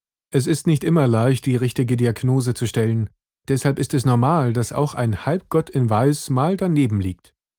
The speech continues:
Sprich offen mit deinen Ärzten. Erwähne ruhig auch Details, bei denen du nicht weißt, ob sie eine Rolle spielen.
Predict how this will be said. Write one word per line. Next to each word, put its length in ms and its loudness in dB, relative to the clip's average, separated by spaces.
Sprich 540 -4
offen 240 0
mit 160 0
deinen 240 0
Ärzten. 560 -4
Erwähne 500 2
ruhig 380 2
auch 120 0
Details, 560 0
bei 140 0
denen 260 0
du 120 0
nicht 280 -2
weißt, 380 -2
ob 140 -6
sie 140 -4
eine 160 0
Rolle 260 0
spielen. 480 -2